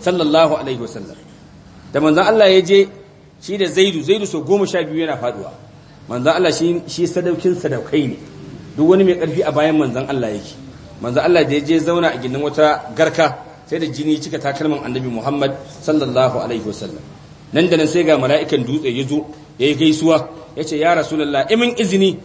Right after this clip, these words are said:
na jijjiga dutsen wannan garin Ɗa'ifa gabaki ɗaya, kowa ya, ya halaka gaba ɗaya." Dan Allah, in kai ne ko ni ne, me za ka ce? Ha, bi haba mala'ika, har sai ka jira umri? Bismillah.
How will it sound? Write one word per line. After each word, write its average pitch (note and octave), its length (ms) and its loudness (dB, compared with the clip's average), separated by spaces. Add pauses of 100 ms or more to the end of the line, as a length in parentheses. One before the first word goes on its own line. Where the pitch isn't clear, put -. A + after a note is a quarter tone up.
(180)
na D#3 80 0
jijjiga F#3+ 460 0
dutsen A3 240 0
wannan G3 320 2
garin G3 240 0
Ɗa'ifa G3+ 400 0
gabaki D3+ 320 -4
ɗaya, F#3 80 -2
kowa D4+ 320 6
ya, A#3 120 2 (360)
ya B2+ 160 -14
halaka A2+ 240 -16
gaba F2 160 -20
ɗaya." - 720 -20
Dan C#3 160 0
Allah, D#3+ 160 2 (160)
in D3+ 80 -4
kai E3 120 -2
ne D3 120 2
ko C#3+ 160 0
ni E3 100 4
ne, D3+ 140 0 (240)
me B2+ 100 -4
za F3 120 2
ka F3 100 0
ce? C#3 160 -2 (840)
Ha, E3+ 140 0
bi D3 140 -2
haba D3+ 240 2
mala'ika, C#3 400 0
har D3 80 2
sai F3+ 80 0
ka F3+ 120 0
jira F#3+ 200 4
umri? F#3+ 240 0 (240)
Bismillah. F3 320 -6